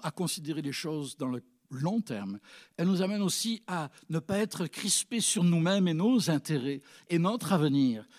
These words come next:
et notre prospérité. Mais à réaliser qu'on est là,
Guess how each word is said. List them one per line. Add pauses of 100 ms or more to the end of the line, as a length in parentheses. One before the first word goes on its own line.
et
notre
prospérité. (420)
Mais
à
réaliser
qu'on
est
là,